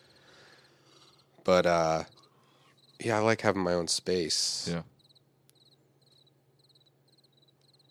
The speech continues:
Speaker 2: <laughs> Crickets sound
Speaker 1: Yeah.
Speaker 2: good.
Speaker 1: <laughs> The crickets are really, that means they're horny, I think.
Speaker 2: Hell yeah, it means they're horny.
Speaker 1: <laughs>
Speaker 2: You wanna roast the, uh,
Speaker 1: Man, is it that time already?
Speaker 2: It's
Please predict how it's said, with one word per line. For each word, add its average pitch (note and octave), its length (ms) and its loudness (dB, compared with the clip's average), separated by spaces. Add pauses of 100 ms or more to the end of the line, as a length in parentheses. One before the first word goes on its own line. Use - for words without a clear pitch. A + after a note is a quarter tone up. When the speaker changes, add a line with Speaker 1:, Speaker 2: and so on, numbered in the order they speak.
(1300)
Speaker 2:
<laughs> D#5+ 160 -10 (800)
Crickets - 480 -10
sound - 220 -6
Speaker 1:
Yeah. - 60 -4
Speaker 2:
good. F#2+ 300 4 (120)
Speaker 1:
<laughs> - 100 -18 (360)
The A#2 240 8
crickets - 360 0
are F#2 60 0
really, F#2 240 2 (280)
that F3 120 6
means F#3 160 8
they're F2 100 4
horny, A#2+ 360 4
I D2+ 60 -8
think. - 280 -8 (380)
Speaker 2:
Hell G2+ 180 0
yeah, G#2 160 6
it D#2+ 80 2
means F2+ 200 -4
they're F2 140 -4
horny. F#2 400 0
Speaker 1:
<laughs> - 40 -2 (800)
Speaker 2:
You G2+ 100 2
wanna G2 180 8
roast F#2+ 340 4
the, F2+ 220 0
uh, F2 260 0 (520)
Speaker 1:
Man, B2+ 160 8
is G2 100 6
it F2 80 -4
that G#2 200 8
time G2 260 4
already? F3+ 340 8
Speaker 2:
It's - 260 -6